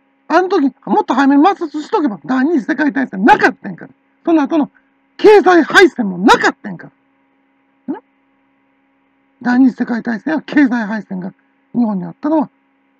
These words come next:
天皇家を延命させたからやんか。それなんでかって。あ、まあ、要するにうちが成人するまで天皇家の処分を待てっていう決定が下ったからやねんけど、やっぱり性転換しようやったろ、うちのことを。な？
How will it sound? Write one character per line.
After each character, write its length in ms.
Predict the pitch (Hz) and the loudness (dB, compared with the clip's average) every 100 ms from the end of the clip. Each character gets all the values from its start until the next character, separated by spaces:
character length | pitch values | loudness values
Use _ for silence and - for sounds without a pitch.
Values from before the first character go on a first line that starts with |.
| _ | _
天 180 | 311 285 | 0 2
皇 120 | 311 | 2
家 120 | 233 240 | 0 -2
を 100 | 269 | 2
延 160 | 320 | 4
命 140 | 294 262 | 2 2
さ 120 | 285 | 0
せ 140 | 240 | -2
た 100 | 202 | -12
か 140 | - - | -16 -20
ら 60 | |
や 40 | _ | _
ん 20 | _ | _
か。 100 | - _ _ _ _ _ | -20 _ _ _ _ _
そ 60 | - | 2
れ 60 | 359 | 4
な 140 | 269 | 4
ん 40 | 233 | 0
で 80 | |
か 80 | 202 | -4
っ 60 | 202 | -8
て。 100 | - - _ _ _ _ | -16 -20 _ _ _ _
あ、 80 | - | -4
ま 240 | 214 190 | -2 -4
あ、 20 | - | -4
要 100 | 139 | -6
す 80 | - | -6
る 60 | |
に 20 | 208 | -4
う 20 | |
ち 100 | 247 | 0
が 160 | 339 - _ _ _ _ - | -2 -2 _ _ _ _ 0
成 160 | 294 | 2
人 200 | 277 294 | 4 2
す 120 | 277 320 | 2 2
る 80 | |
ま 120 | 302 262 | 2 2
で 100 | 277 - _ _ | -2 -8 _ _
天 200 | 240 254 | 0 2
皇 140 | 330 | 2
家 100 | 247 | 0
の 80 | 214 | -2
処 160 | - 320 | 0 2
分 140 | 269 | 2
を 80 | 214 | 0
待 200 | 214 240 | -2 2
て 140 | 440 | 2
っ 40 | - | 2
て 140 | - | -2
い 20 | |
う 80 | 202 - _ _ _ _ _ _ _ _ _ _ - | -10 -12 _ _ _ _ _ _ _ _ _ _ -2
決 180 | 302 | -2
定 160 | 277 320 | 0 0
が 100 | 254 | -2
下 300 | - 494 453 | -2 4 4
っ 60 | - | 4
た 120 | 208 | -4
か 100 | 175 | -12
ら 80 | 160 | -14
や 60 | |
ね 100 | 139 | -16
ん 40 | - | -4
け 120 | 330 | -2
ど、 160 | 370 339 _ _ - | -2 -6 _ _ -4
や 120 | 392 | -2
っ 40 | - | 2
ぱ 100 | 453 | 0
り 80 | 370 | 4
性 140 | 311 | 2
転 200 | 294 302 | 4 0
換 140 | 214 | 0
し 100 | 190 | -8
よ 80 | 220 | -10
う 20 | |
や 60 | 185 | -12
っ 20 | - | -6
た 100 | 339 | 2
ろ、 120 | 494 | 4
う 60 | 392 | 2
ち 120 | - | 0
の 80 | 185 | -12
こ 100 | 170 | -14
と 120 | 160 | -18
を。 80 | 147 _ _ _ _ _ _ _ _ | -20 _ _ _ _ _ _ _ _
な？ 140 | 339 | -12